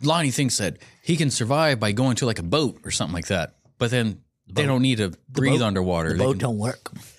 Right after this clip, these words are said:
Speaker 1: Yeah. It also depends on how severe the situation is, where we are,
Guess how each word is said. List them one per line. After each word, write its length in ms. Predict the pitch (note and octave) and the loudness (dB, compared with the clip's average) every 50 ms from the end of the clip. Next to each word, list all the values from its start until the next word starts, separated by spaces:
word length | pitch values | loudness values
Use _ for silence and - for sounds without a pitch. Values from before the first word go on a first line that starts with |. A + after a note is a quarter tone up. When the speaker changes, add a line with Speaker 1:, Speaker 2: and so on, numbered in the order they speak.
| _ _ _ _ _ | _ _ _ _ _
Speaker 1:
Yeah. 200 | B2 A#2+ F#2+ C2+ - - _ _ _ _ _ _ _ - - A#2+ | 0 0 0 -2 -6 -14 _ _ _ _ _ _ _ -8 -4 -2
It 80 | B2 C#3 | 0 0
also 240 | F3 D#3+ - - | 0 0 0 0
depends 380 | F#3+ G3+ E3+ D3+ F3 D3+ C3 - | -2 -2 0 2 2 2 2 2
on 100 | C#3 A#2+ | 0 0
how 460 | - - C#3 D3 D3+ D3 C#3+ C#3 C3 - _ _ _ _ _ _ _ _ - _ | 0 0 2 2 2 2 2 0 -2 -4 _ _ _ _ _ _ _ _ -18 _
severe 580 | - - - - D#3 A#2 G#2+ A2+ A2+ A2+ B2+ C#3 | -4 -2 0 0 0 0 2 2 2 4 2 2
the 100 | C3 A#2+ | 2 0
situation 680 | - - C#3 - - C3+ A2+ G2 G2 G#2 G#2 - C#3 C3+ | 0 -2 -2 -2 0 0 2 2 2 0 0 2 2 2
is, 300 | C3 C3+ C#3 C3 - - | 2 2 2 0 -2 -2
where 200 | G2 G#2+ A2 A#2 | 0 0 2 2
we 180 | B2 B2+ A#2 G#2 | 2 2 2 2
are, 360 | G2 G2+ A2 A#2+ C3 B2+ | 2 2 2 2 2 0